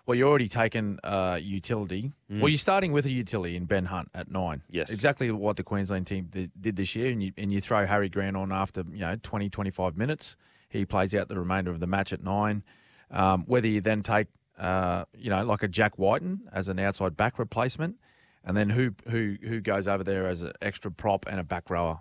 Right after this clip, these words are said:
Speaker 1: So Lindsay Collins.
Speaker 2: Oh, yes.
Speaker 1: He, he's a, he's a possibility as well.
Speaker 2: Yeah.
Speaker 1: And, like, this is, this is the hardest thing, isn't it, to
Speaker 2: Yeah.
Speaker 1: make up, you know, the remaining spots on the bench. Um, you got Reuben Cotter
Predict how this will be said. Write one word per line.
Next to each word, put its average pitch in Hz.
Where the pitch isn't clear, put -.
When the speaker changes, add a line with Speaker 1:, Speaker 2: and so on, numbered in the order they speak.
Speaker 1:
So -
Lindsay 120
Collins. 185
Speaker 2:
Oh, 120
yes. 113
Speaker 1:
He, 123
he's 123
a, 117
he's 120
a 110
possibility 127
as 117
well. 160
Speaker 2:
Yeah. 190
Speaker 1:
And, 190
like, 170
this 185
is, 175
this 180
is 156
the 139
hardest 120
thing, 156
isn't 151
it, 101
to -
Speaker 2:
Yeah. 117
Speaker 1:
make 104
up, 127
you 123
know, 110
the 110
remaining 104
spots 104
on 104
the 95
bench. 117
Um, 92
you 101
got 98
Reuben 104
Cotter 156